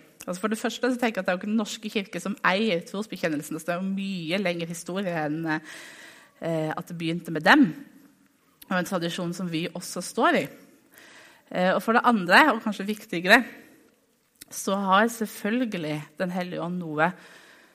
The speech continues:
eh, en viktig rolle er jo åndens gaver,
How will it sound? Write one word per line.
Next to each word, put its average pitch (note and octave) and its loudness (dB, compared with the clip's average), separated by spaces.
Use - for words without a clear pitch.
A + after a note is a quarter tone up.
eh, D#3+ -2
en F3+ -2
viktig F#3+ -6
rolle E3 4
er E3 4
jo E3 -2
åndens D#3+ -6
gaver, C3+ -4